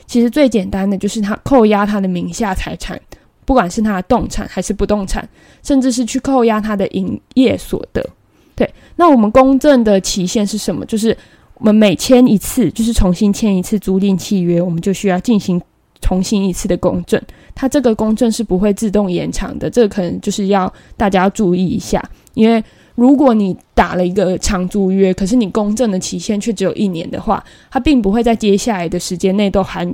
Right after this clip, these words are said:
就是保有公证的效力哦。那对于租客来说呢，我们押金返还的保障，因为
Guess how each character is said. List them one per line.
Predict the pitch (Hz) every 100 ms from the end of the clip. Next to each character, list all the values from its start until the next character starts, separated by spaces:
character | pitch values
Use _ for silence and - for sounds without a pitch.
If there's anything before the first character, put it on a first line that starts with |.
| -
就 | 226 226
是 |
保 | 208 175 185
有 | 196 180 -
公 | - 196 190
证 | 220 165
的 |
效 | - 202 165
力 | 175 -
哦。 | - - - _ -
那 | 302
对 | 294 359 269
于 |
租 | 226 277 269
客 | - 277
来 | 214 180
说 | 185 - 190 196
呢， | 190
我 | 180
们 | 175 185
押 | 220 214
金 | 220 240 240
返 | 220 175
还 | 170 180
的 | 180
保 | - 180 -
障， | - 202 - - - -
因 | 302
为 | 302